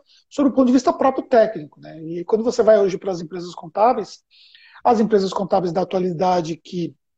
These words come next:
evoluíram, né, no campo da contabilidade como, como um todo, assim, do ponto de vista de tecnologia,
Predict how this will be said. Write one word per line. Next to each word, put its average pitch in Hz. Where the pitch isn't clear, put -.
evoluíram, 196
né, 175
no 170
campo 175
da 165
contabilidade 156
como, 165
como 180
um 170
todo, 170
assim, 165
do 151
ponto 170
de 160
vista 156
de 160
tecnologia, 170